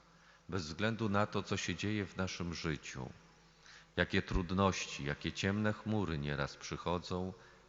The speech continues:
zawsze jesteśmy przez tego Chrystusa kochani.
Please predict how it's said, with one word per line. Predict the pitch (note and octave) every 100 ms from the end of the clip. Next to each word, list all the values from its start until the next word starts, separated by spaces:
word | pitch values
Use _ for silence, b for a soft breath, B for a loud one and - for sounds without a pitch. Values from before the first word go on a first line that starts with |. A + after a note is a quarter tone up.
| -
zawsze | C2+ F#2 G2+ A2+ - A2+
jesteśmy | G#2+ - F#2+ F#2+ - G2 G2 G2 B B B
przez | - F2 -
tego | F#2 F#2+ F#2
Chrystusa | - E2 - - F2 - E2 E2 E2 B B B B
kochani. | - E2 - D2 C#2+ C2+ C2+